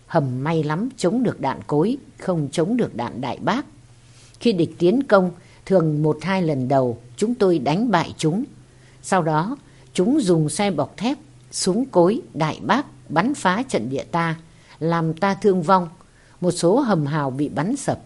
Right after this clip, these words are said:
Chúng tôi lại chủ động bỏ phòng tuyến để lui về phòng tuyến sau. Sau khi địch vượt qua phòng tuyến cuối, cấp trên chỉ thị cho chúng tôi rút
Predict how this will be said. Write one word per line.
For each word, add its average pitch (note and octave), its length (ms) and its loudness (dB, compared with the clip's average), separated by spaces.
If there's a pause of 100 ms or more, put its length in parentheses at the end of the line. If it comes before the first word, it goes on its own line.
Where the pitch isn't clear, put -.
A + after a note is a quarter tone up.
(600)
Chúng G#3 180 -2
tôi F3 320 4 (260)
lại E3 360 -2
chủ D3 220 2
động D#3 320 0
bỏ D#3 140 0
phòng C#3+ 280 -4
tuyến D#3+ 260 4 (180)
để D3+ 280 0
lui F#3 340 2
về C#3 200 0
phòng C3 300 -4
tuyến F#3 220 0
sau. F3 380 -2 (560)
Sau - 180 2
khi G3+ 260 0
địch C#3+ 280 -4
vượt C#3+ 380 0
qua F#3+ 160 4
phòng C#3 260 -4
tuyến F#3 200 0
cuối, E3+ 340 2 (380)
cấp C#4 180 4
trên F#3 340 4
chỉ C3 260 2
thị - 260 -2
cho F3+ 180 -2
chúng G3 200 -2
tôi F3 340 4 (140)
rút C3+ 260 -2